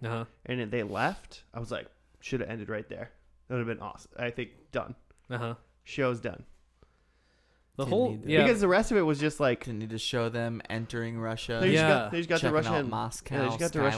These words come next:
Speaker 2: and,
Speaker 3: skyline.
Speaker 2: and looked, yeah, that was it.
Speaker 1: Yeah, the, that whole end part where they were already in Russia, just, like, driving to wherever they're going, was real long. <laughs>
Speaker 2: And it, yeah, it didn't do anything. They just stopped and looked at Russia lights and were like,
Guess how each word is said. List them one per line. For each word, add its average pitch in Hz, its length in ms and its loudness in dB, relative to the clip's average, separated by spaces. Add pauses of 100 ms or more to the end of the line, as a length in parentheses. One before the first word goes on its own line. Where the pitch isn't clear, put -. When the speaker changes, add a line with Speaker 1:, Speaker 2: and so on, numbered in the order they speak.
Speaker 2:
and, 123 140 -2
Speaker 3:
skyline. 117 180 -8
Speaker 2:
and 123 160 -2
looked, - 260 -4
yeah, 120 220 0 (640)
that 120 80 -4
was 117 120 -6
it. 120 200 -4 (160)
Speaker 1:
Yeah, 147 260 0
the, 123 220 -2
that 131 300 -2
whole 156 440 0
end 135 260 -4
part 117 280 -2
where 117 280 -2
they 113 140 -4
were 113 160 -2
already 123 280 -2
in 117 380 -6
Russia, 110 680 -4
just, 107 220 -10
like, 104 340 -10 (680)
driving 113 500 -4
to 117 140 -6
wherever 110 300 -4
they're 110 160 -6
going, 104 480 -8
was 101 280 -12
real 113 320 -4
long. 101 320 -12 (340)
<laughs> - 160 0
Speaker 2:
And 185 420 2
it, 117 180 4
yeah, 156 180 6
it 127 40 4
didn't 123 360 -2
do 127 160 4
anything. 113 340 -2
They 110 100 0
just 107 340 -6
stopped 110 420 0
and 107 120 -6
looked 110 180 -2
at 101 180 -4
Russia 110 280 -2
lights 104 440 -6
and 110 120 -8
were 107 100 -6
like, 92 280 -8